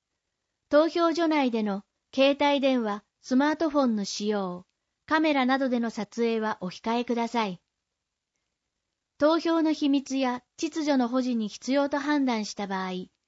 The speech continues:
入場を制限することがあります。分散投票のお願い。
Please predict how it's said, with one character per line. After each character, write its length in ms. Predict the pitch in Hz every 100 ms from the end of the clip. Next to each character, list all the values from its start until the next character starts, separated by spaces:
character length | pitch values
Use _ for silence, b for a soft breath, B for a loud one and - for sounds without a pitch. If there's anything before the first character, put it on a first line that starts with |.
| _ _ -
入 240 | 269 294 262
場 320 | 277 269 254
を 80 | 254
制 280 | 277 294
限 200 | 302 311
す 140 | 302 277
る 100 | 254
こ 100 | 233
と 140 | 233
が 100 | 220
あ 80 | 208
り 120 | 202
ま 160 | 190 196
す。 140 | - _ _ _ _ _ _ _ _ _ _ _ _ _ _ _ _ _ _ _ _ _ _ _
分 220 | 233 302 339
散 280 | 359 349
投 200 | 349 359
票 300 | 339 302 262
の 140 | 240 214
お 60 |
願 360 | 202 202 196 175
い。 120 | 175